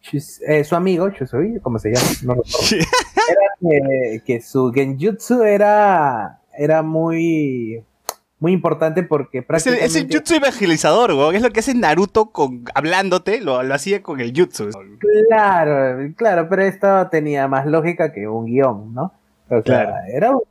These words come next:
Speaker 1: era un simplemente como que hipnotizaba a la gente para hacer creerlos que estaban haciendo lo que, que lo que él quería era lo correcto.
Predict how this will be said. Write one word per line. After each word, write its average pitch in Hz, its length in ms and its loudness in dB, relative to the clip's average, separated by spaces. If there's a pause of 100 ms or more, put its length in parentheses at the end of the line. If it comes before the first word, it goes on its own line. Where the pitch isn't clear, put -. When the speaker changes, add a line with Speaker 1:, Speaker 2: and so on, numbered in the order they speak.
Speaker 1:
era 208 340 2
un 208 80 2
simplemente 190 800 2
como 135 280 -2
que 120 160 -4
hipnotizaba 139 800 0
a - 20 2
la 143 140 2
gente 156 260 -2
para 127 500 -2
hacer 160 400 -2
creerlos 175 680 0 (420)
que 143 520 4
estaban 156 480 2
haciendo 139 400 -2
lo 123 200 0
que, 104 460 -6
que 185 160 2
lo 170 180 2
que 170 160 2
él 202 120 0
quería 220 400 2
era 196 140 4
lo 151 120 0
correcto. - 460 -6